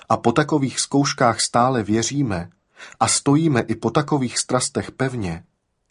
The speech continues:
pak naše víra oslavuje Boží jméno. Bůh zkouší naši víru nejen kvůli našemu růstu a své spokojenosti. Naše víra, která se osvědčila, umlčuje satana.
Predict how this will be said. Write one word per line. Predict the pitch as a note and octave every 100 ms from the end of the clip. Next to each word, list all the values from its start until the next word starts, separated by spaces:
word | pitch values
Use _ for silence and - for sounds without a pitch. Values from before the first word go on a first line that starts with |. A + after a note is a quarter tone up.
| -
pak | G#2 -
naše | C#3+ C#3+ A2
víra | F#2 A2 B2+ B2 B2+
oslavuje | - A2+ - G#2+ G#2 G#2+ A#2+
Boží | G2 G2 F#2 F#2
jméno. | F#2 G2 G2+ E2+ D2+ _ _ _ _ _ _ _ _ _ _ _ _ _ _ _ _ _ _ _ _ _ _ _ _ _ _
Bůh | G#2+ C3 G3 -
zkouší | - - D#3+ E3 - A2
naši | G#2+ -
víru | G#2 A2 C3 A#2
nejen | G#2 D3+ D3
kvůli | - G#2 G#2+ G2+
našemu | G#2 - A#2 G2+
růstu | G#2 B2 - G#2+ A2+
a |
své | G#2 - G#2
spokojenosti. | - A#2 - C#3 G#2 F2+ - - E2+ - _ _ _ _ _ - - -
Naše | A2 A2 B2+
víra, | G#2+ B2+ D#3
která | B2 - A2 A2
se | -
osvědčila, | - - - G#2+ G#2 A#2+ A2+ B2 - _ _ -
umlčuje | B2 C#3 C#3+ - C3+
satana. | C3 - C3+ A#2+ F2 D#2+